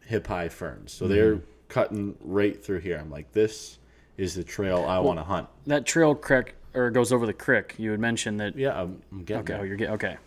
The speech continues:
Speaker 1: getting
Speaker 3: you were
Speaker 2: Why don't you
Speaker 3: skipping over
Speaker 2: shut
Speaker 3: it.
Speaker 2: up, Nick.
Speaker 1: Yeah. So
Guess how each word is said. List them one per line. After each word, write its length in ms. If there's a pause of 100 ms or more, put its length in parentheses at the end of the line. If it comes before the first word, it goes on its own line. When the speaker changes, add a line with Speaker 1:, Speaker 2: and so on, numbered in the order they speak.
(160)
Speaker 1:
getting 80
Speaker 3:
you 40
were 80
Speaker 2:
Why 60
don't 140
you 120
Speaker 3:
skipping 180
over 60
Speaker 2:
shut 220
Speaker 3:
it. 40
Speaker 2:
up, 220
Nick. 400
Speaker 1:
Yeah. 260 (600)
So 540